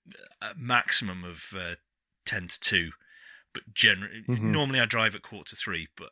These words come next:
Speaker 1: I was trying to make all the manoeuvres at, at best at ten to two. So that I didn't like. Your mileage may vary with that. You may be fine with it. Maybe,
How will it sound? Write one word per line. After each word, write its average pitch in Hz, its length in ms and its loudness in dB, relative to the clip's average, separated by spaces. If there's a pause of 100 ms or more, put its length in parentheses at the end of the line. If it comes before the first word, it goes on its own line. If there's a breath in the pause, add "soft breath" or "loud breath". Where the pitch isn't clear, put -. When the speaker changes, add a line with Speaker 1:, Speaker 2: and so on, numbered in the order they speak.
Speaker 1:
I 104 100 -10
was 101 160 -12
trying 110 240 -2
to 98 60 -2
make 98 220 0
all 113 160 -4
the 104 80 -8
manoeuvres 92 680 -4 (120)
at, 104 140 -10 (360)
at 101 260 -6
best - 300 4
at - 120 -8
ten 85 220 -4
to - 100 -6
two. 78 220 -6 (680 loud breath)
So - 220 6
that 123 260 4
I 110 100 0
didn't 98 300 -6
like. 82 300 -12 (680)
Your 107 360 -10
mileage 87 560 -10
may 87 200 -8
vary 87 340 2
with 85 200 -12
that. 85 200 -6
You 92 160 -10
may 85 160 -10
be 85 140 -10
fine 82 280 -8
with 76 120 -14
it. 76 180 -10
Maybe, 82 440 -2